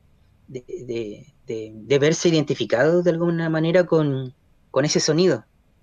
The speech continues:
que se forja allá en, en las Islas Británicas, más que en Estados Unidos, ¿m? Que obviamente la tradición de Estados Unidos es innegable porque ahí nació el rock and roll, mal que mal, pero nuestra ciudad siempre ha estado identificada con los sonidos que vienen de,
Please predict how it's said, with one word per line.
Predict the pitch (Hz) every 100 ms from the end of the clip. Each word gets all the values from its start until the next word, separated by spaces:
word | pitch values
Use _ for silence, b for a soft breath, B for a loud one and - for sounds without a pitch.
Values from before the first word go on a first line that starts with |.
| _
que | -
se | 123
forja | 127 156 151 - 156 143
allá | 135 139 143
en, | 135 120 117 _ b b b b b
en | 127
las | 127 156
Islas | 143 135
Británicas, | 135 147 117 110 -
más | 127 139
que | - 160 160 147
en | 147
Estados | - 147 143
Unidos, | 143 101 - _
¿m? | 123 156 _ _ _ _ _ _ _
Que | -
obviamente | 123 127 135 143
la | 127
tradición | 120 120 147 135
de |
Estados | 120 143 135 135
Unidos | 139 143
es | 143 123 -
innegable | 156 127 139 180
porque | 151 -
ahí | 113
nació | 120 - 131
el |
rock | 135 143
and | 147
roll, | 156 165 -
mal | 131
que | 143
mal, | 156 - b b b b _
pero | 127 131 131 127
nuestra | 127 - 139
ciudad | 147 147
siempre | - 160 175
ha |
estado | - 180
identificada | 175 170 160 170 185 185 180
con | 170 165
los | 160
sonidos | 160 165 160
que | 165
vienen | 156 160 156
de, | 143 127